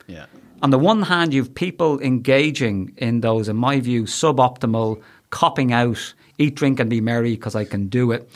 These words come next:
Speaker 2: And at the same time, then we have people dying and having their lives compromised 'cause they're not consuming enough.
Speaker 1: Mm.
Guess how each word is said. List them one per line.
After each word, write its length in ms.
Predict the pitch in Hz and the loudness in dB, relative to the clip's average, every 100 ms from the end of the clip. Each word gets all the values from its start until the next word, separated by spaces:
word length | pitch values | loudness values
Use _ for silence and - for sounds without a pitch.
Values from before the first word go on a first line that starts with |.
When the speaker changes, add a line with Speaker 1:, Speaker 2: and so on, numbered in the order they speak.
| - - - - | -20 -20 -20 -6
Speaker 2:
And 100 | 135 | -4
at 40 | 151 | -2
the 60 | |
same 300 | - 170 226 | 0 0 0
time, 260 | 214 165 135 | 0 2 2
then 160 | 131 127 | 4 2
we 80 | |
have 140 | 117 - | 2 0
people 260 | 196 185 | -2 0
dying 680 | 120 110 139 151 135 104 98 - - | -2 2 2 4 2 0 -4 -10 -8
and 100 | 120 | -2
having 200 | 127 123 | -2 0
their 100 | 117 | 0
lives 320 | 123 135 127 | 2 2 0
compromised 600 | - 139 135 117 110 110 - | 0 0 0 0 -2 -2 -6
'cause 100 | 117 | -4
they're 80 | |
not 160 | 117 - | -4 -4
consuming 480 | 113 - 117 110 104 | -6 -4 -4 -2 -4
enough. 460 | 104 120 - - - | -4 -6 -10 -20 -16
Speaker 1:
Mm. 240 | 87 85 | -12 -12